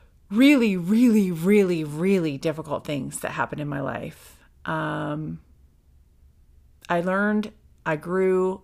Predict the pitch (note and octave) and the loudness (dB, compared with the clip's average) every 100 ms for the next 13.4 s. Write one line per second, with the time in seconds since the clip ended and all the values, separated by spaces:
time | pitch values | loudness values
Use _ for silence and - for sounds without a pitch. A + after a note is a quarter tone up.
0 | - C#3 - - D#3+ D#3+ - - - - | -14 -10 -10 -6 -4 -4 -6 -10 -10 -14
1 | - - - - _ C#3+ C3+ - G3 F#3+ | -20 -20 -20 -20 _ -10 -8 -6 -4 -4
2 | E3+ D#3+ D#3 D3 D3+ C#3+ - F3 D#3+ D3 | -4 -4 -4 -4 -6 -8 -12 -8 -6 -4
3 | D3 D3 - D3 F3+ D#3+ D3 - C#3 C#3 | -6 -6 -8 -4 -4 -6 -8 -6 -6 -6
4 | D#3 - _ E3 D3 C3+ C3+ D3+ D#3+ _ | -10 -14 _ -8 -6 -6 -6 -8 -12 _
5 | - - - - - - - - - _ | -14 -14 -14 -14 -14 -14 -14 -16 -20 _
6 | _ _ _ - - - - - F3 E3+ | _ _ _ -20 -14 -14 -8 -2 0 0
7 | - - - - A3 B3 B3 G#3+ - G#3 | -6 -18 -12 0 4 4 4 0 0 0
8 | G3 G3+ F3+ F3 D#3+ D#3+ D#3+ D#3+ D3+ D3+ | 2 0 0 0 0 -2 -2 -2 -4 -4
9 | D#3 - D3+ C#3+ D3 C#3+ C#3 C3 - B3+ | -6 -4 -4 -4 -4 -2 -2 -4 -4 -6
10 | B3+ E4 - E4+ - D4 D4+ - - C4+ | -6 -8 -6 -6 -4 -6 -6 -8 -6 -4
11 | D4 D4+ C#4+ C4+ A#3+ F3+ F#3+ A3 A3+ G#3 | -4 -2 -2 -2 -4 -4 -2 -2 -4 -4
12 | G#3 A3 G#3+ A3 G3+ - G3 F#3 E3+ - | -2 -4 -4 -6 -6 -6 -8 -6 -6 -6
13 | A#3+ A3+ G#3+ G#3 | -4 -2 -2 -4